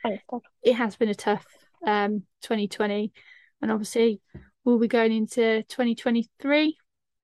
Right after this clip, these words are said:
Speaker 2: and it's gonna be hopefully a gradual uprising of positivity.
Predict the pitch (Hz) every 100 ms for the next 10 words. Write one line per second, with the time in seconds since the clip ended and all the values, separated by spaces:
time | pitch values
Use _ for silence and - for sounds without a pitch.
0 | _ _ _ _ _ _ _ _ _ _
1 | _ _ _ _ 214 240 208 - - 247
2 | 240 262 240 247 233 _ _ _ - 269
3 | - - 247 240 240 - _ _ _ _
4 | _ _ _ _ _ 233 233 254 240 -
5 | 240 233 - 254 - 220 208 208 226 208
6 | 214 - 214 220 - _ _ 262 262 240
7 | 311 - - 208 202